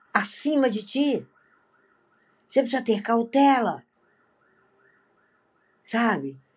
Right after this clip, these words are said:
Você tem que ter vida. Quando a gente joga do quinto andar algo pra baixo numa direção,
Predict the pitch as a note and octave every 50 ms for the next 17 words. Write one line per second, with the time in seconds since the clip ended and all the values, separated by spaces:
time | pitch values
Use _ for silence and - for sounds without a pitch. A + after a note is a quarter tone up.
0 | _ - - B3 A#3+ B3+ B3+ A#3 A#3 B3 B3+ B3 G#3+ G3+ C4 C#4 C#4+ C#4+ A3+ G3+
1 | E3+ D3+ - _ _ _ _ - _ _ _ _ _ _ - - - _ _ _
2 | _ - - _ _ _ _ _ _ _ _ _ _ _ _ - - _ _ _
3 | - - G#3+ A3+ A#3+ A3+ F#3+ A#3+ B3+ A#3+ G#3+ G#3 E3 C#3 F3+ G3+ A3+ B3+ C#4 A#3
4 | F#3+ F#3+ E3 C#3 B2+ - _ - - - - - C#3 F3 - - - A3+ C#4 C4+
5 | A#3 B3+ A#3+ G3+ D#3+ - G#3+ A3+ A3+ G#3+ G3+ G3+ A3+ B3 B3 A3+ G3 D#3+ D3+ D3
6 | C3 C3 _ _ _ _ _ _ _ _ _ _ _ _ - G3+ G3 E3 D3 F#3
7 | G3 G#3+ A#3 A3 A3 - F#3+ G3 G3+ F#3+ F#3 F3+ - - F3 E3 E3+ E3 - -
8 | A3 A#3 C4 C4+ B3 G#3 -